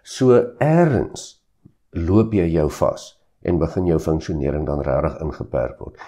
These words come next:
En dis dan, soos met enigiets anders, wat mense regtig hulp soek, wanneer jy regtig nie meer kan nie. Ons almal is bewus daarvan dat mens eintlik die tekens moet sien en voor die tyd hulp soek. Ons hou daarvan, dit is tog 'n proaktiewe benadering. As jy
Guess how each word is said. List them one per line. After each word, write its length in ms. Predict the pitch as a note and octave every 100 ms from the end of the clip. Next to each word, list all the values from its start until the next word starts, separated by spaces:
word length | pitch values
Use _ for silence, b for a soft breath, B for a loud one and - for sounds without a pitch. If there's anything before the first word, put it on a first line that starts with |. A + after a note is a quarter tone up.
| B
En 160 | F#2+
dis 280 | F#2+ A2 F2
dan, 400 | F2+ F2 G2+ A#2 -
soos 240 | - C3
met 200 | C#3+ C#3+
enigiets 440 | A2+ G2 G2+ D#2+ -
anders, 360 | E2+ D#2 C#2+
wat 180 | B1 D#2
mense 280 | D#2 D#2 E2+
regtig 400 | C#2 A#1 - -
hulp 220 | A#1 -
soek, 360 | - - _ - _ _ -
wanneer 260 | D#2+ D2+
jy 180 | D#2+ D2+ C2+ B1+
regtig 380 | E2 E2 D#2
nie 80 | C2
meer 220 | B1 A1
kan 160 | - -
nie. 100 | - _ -
Ons 280 | G#2+ - -
almal 260 | B2+ C#3
is 100 | B2+
bewus 380 | G2+ E2 D#2+ D#2
daarvan 400 | F2+ F2 - - - b b b
dat 220 | F2+ -
mens 200 | G2+ F#2
eintlik 340 | - A2 G#2+ G#2+
die 120 | F2
tekens 440 | - G#2 G#2 G2+
moet 220 | E2+ C#2 -
sien 400 | - C2+ - B B B B
en 140 | F#2+
voor 380 | F#2 - D#3 D#3+
die 160 | C#3+ -
tyd 240 | C2 -
hulp 240 | G#1 - -
soek. 220 | - -
Ons 140 | A2+
hou 220 | D2 G2+
daarvan, 400 | A#2+ G#2 E2+ C#2+
dit 180 | C#2 D#2+
is 160 | F2+ -
tog 180 | G2+ G2+
'n 80 |
proaktiewe 520 | - G#2 G2 - F2+ E2+
benadering. 640 | E2+ D#2+ G2 F#2+ D2+ -
As 220 | F#2+ -
jy 260 | E2 D#2+